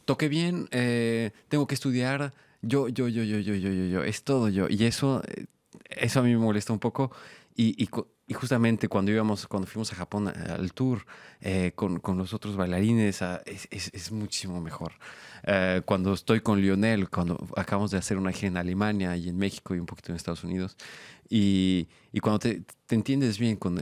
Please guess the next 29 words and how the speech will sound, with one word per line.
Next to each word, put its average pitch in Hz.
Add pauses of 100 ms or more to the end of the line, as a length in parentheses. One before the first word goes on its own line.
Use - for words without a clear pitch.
(120)
con 104
él 110
musicalmente, 104
pero 101
también 107
humanamente, 110 (560)
compartir 120
la 120
música 117
con 101
el 92
público, 135
con 95
tu, 98
con, -
con 107
tu -
compañero, 110
es, 113 (340)
es, -
todo 139
se 123
vuelve 110
más 104
ameno, 85
es, 82
es 87
más 95
agradable. 90